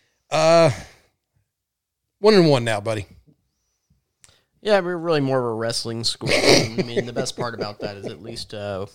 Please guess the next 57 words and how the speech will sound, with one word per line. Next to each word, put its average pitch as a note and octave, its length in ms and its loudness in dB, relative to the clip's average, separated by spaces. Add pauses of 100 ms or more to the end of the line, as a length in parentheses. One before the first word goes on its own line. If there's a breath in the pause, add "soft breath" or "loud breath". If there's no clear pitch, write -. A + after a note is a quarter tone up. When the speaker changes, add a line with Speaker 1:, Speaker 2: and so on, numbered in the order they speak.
(360)
Speaker 2:
we A#2+ 140 -12
don't, G#2+ 380 -8
uh, G2 220 -10 (840)
have A2+ 180 -12
to - 80 -14
go G2+ 140 -8
live E2+ 160 -10
in D2+ 100 -14
Bama. D2 300 -12 (640 loud breath)
Speaker 1:
Yeah, B2 180 4
well, A2+ 180 0
neither A2+ 180 0
do G2+ 140 -12
I. - 120 -14 (260 loud breath)
So D3 340 6
I'm, C#3+ 180 2
I'm C3+ 360 -2
in, B2 220 -10
I'm B2 200 -6
in A#2+ 80 -6
Tennessee, A2 380 -4
so A#2 460 -4
I A#2 120 -4
was A#2+ 220 -4
able A2+ 160 -4
to A2+ 80 -6
avoid A2 280 -6
some A2+ 120 -6
of A2 40 -6
that. G#2+ 120 -6
And A2 80 -8
Alabama A2+ 340 0
has A2+ 140 0
some A2+ 100 -2
beautiful A2+ 260 -4
parts. C#3 360 0
That's A2 160 -4
just B2 240 -2
at A2+ 180 -4
the A2+ 380 -6
northern C#3 380 -2
part D3+ 220 0
of D3+ 120 0
it, D#3+ 100 -4
which C#3+ 240 -4
is D3 60 0
closer D#3 240 0
to C#3 100 -6
Tennessee, E3 400 -2
and E3+ 240 -4
the, F3+ 140 0
the E3+ 60 -4
part F#3+ 260 -2
that F#3+ 100 -10
the G#3+ 160 -2
ocean G#3+ 300 2
touches. - 340 -6